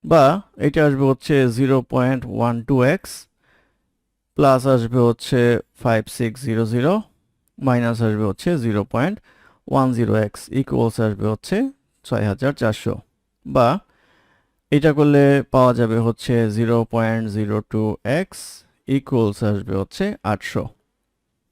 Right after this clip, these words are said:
বা X equals আসবে হচ্ছে আটশো divided by জিরো পয়েন্ট জিরো টু equals আসবে হচ্ছে চল্লিশ হাজার।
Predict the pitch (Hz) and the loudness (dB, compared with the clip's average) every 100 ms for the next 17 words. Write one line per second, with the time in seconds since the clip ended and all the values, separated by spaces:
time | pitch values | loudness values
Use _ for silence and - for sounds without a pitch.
0 | _ _ _ _ _ _ _ - 151 139 | _ _ _ _ _ _ _ -8 0 2
1 | 123 175 - 131 - 139 135 135 117 - | 2 0 0 0 0 -6 -4 -2 -2 0
2 | 113 101 101 101 - - 185 214 _ - | -2 -2 -2 -4 -4 -2 -2 -4 _ -4
3 | 107 - - 143 185 123 101 98 95 139 | -4 -4 -4 -4 -2 -4 -2 -2 -2 -4
4 | 143 104 95 92 131 160 127 101 95 113 | -4 -4 -6 -4 -4 -4 -4 -4 -4 -6
5 | 90 - _ _ _ _ _ _ _ _ | -8 -10 _ _ _ _ _ _ _ _
6 | _ - 151 160 139 120 117 101 98 101 | _ -4 -2 2 2 2 0 -2 -2 -2
7 | - - 214 - _ - 143 120 107 98 | -2 -4 -4 -6 _ -4 0 0 0 -2
8 | 80 | -4